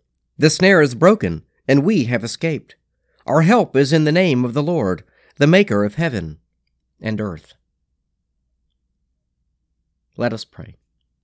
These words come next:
Our Father, who art in heaven, hallowed be thy name. Thy kingdom come, thy will be done on earth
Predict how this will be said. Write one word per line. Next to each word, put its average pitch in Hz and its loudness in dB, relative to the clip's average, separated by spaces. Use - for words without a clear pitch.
Our 123 -2
Father, 139 -6
who 143 -4
art 147 0
in 104 -6
heaven, 92 -10
hallowed 143 -2
be 127 -6
thy 113 -8
name. 78 -10
Thy 123 0
kingdom 151 -4
come, 120 -8
thy 139 0
will 165 2
be 170 -2
done 165 -2
on 131 -4
earth 143 -4